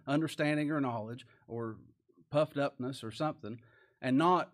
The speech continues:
being close to where Christ is and bowing to his feet and being by him, waiting on a word from him. I don't feel like the Lord's speaking with me. Well, go to his feet. <laughs> Go to his feet. When we come because of Christ,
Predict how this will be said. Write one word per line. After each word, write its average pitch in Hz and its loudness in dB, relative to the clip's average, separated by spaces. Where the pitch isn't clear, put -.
being 160 4
close 175 2
to 147 -6
where 165 0
Christ 156 2
is 139 -2
and 110 -4
bowing 143 4
to 123 -2
his 135 -4
feet 135 -4
and 104 -10
being 113 -6
by 117 -2
him, 117 -6
waiting 113 -6
on 107 -8
a 104 -8
word 104 -8
from 92 -18
him. 98 -18
I 127 -8
don't 135 -6
feel 147 2
like 139 -6
the 127 -12
Lord's 139 -6
speaking 156 -6
with 101 -10
me. - -20
Well, 160 -4
go 113 -4
to 139 -2
his 165 -2
feet. - -2
<laughs> - -10
Go 113 -6
to 143 -6
his 170 -6
feet. 170 -6
When 139 2
we 175 6
come 180 4
because 175 4
of 170 -2
Christ, 147 2